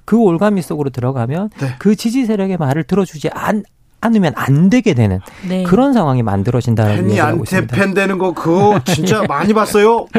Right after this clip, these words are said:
Speaker 3: 제일 무섭죠.
Speaker 2: 네.
Speaker 3: 그래서 어제의 지지자가 오늘 이제
Speaker 1: 네.
Speaker 3: 유세장에
Speaker 1: 네.
Speaker 3: 나타나서 계란을 던질 수도
Speaker 1: 음.
Speaker 3: 있는
Speaker 2: 네.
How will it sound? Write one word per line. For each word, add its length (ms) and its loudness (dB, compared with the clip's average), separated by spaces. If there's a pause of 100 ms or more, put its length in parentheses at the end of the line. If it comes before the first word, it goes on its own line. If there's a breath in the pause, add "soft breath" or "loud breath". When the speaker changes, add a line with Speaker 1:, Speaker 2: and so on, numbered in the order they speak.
Speaker 3:
제일 180 2
무섭죠. 520 0
Speaker 2:
네. 300 0 (140)
Speaker 3:
그래서 360 0
어제의 400 0
지지자가 600 -4 (120)
오늘 320 2
이제 140 0
Speaker 1:
네. 60 -2
Speaker 3:
유세장에 300 -2
Speaker 1:
네. 60 -2
Speaker 3:
나타나서 760 -2 (100)
계란을 420 0
던질 360 -2
수도 320 -4
Speaker 1:
음. 40 0
Speaker 3:
있는 340 -4
Speaker 2:
네. 160 0